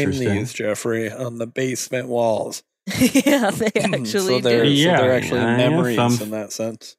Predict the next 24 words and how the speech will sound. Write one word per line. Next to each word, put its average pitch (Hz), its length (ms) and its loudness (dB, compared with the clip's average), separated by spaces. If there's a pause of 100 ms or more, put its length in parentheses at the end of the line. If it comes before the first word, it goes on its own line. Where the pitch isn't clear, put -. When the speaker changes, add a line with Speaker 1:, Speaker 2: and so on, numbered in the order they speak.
Speaker 3:
Um, 233 380 0 (200)
do 233 100 -10
you 311 280 0
feel 247 760 0
Speaker 2:
Memories 147 280 2
of 135 140 4
a 120 80 0
forgotten 127 560 -2
time. 123 340 0
Speaker 3:
<laughs> - 0 -
What 294 220 2
are 440 140 4
the 392 120 -2
pricings 226 840 -2
involved 185 680 -4
with 156 240 -6
this - 180 -8
program, 147 600 -10
Jeffrey? 123 420 -14 (280)
Speaker 1:
It's, 151 420 -2
it's, 127 320 0
it's 120 360 -2
fairly 120 520 0
simple. 101 800 -4